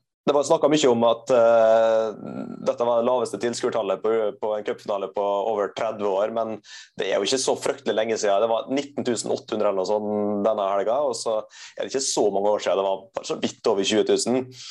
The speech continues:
Så, og det har ikke sånn, det er ikke sånn at cupfinalen har vært stappfull heller, eh, de siste ti åra, så, eh, er, er kritikken der litt sånn,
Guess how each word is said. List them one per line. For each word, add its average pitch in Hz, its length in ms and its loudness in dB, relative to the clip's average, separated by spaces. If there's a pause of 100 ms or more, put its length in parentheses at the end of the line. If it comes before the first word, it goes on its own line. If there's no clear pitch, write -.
(420)
Så, 113 140 2
og 104 340 2
det 113 140 0
har 101 100 -2
ikke 98 140 -8
sånn, 123 180 -2
det 110 80 -2
er 101 60 -6
ikke 117 80 -2
sånn 117 160 -6
at - 320 -20
cupfinalen 107 340 0
har 95 60 0
vært - 160 -4
stappfull - 500 -4
heller, 90 320 2
eh, 92 760 2 (100)
de 92 100 -4
siste 101 300 -2 (1120)
ti 113 140 -4 (100)
åra, 98 220 4 (100)
så, 120 140 4 (1200)
eh, - 300 -8 (480)
er, 127 240 -4
er 131 100 -4
kritikken 131 480 0
der 117 140 2
litt 127 180 -2
sånn, 101 320 0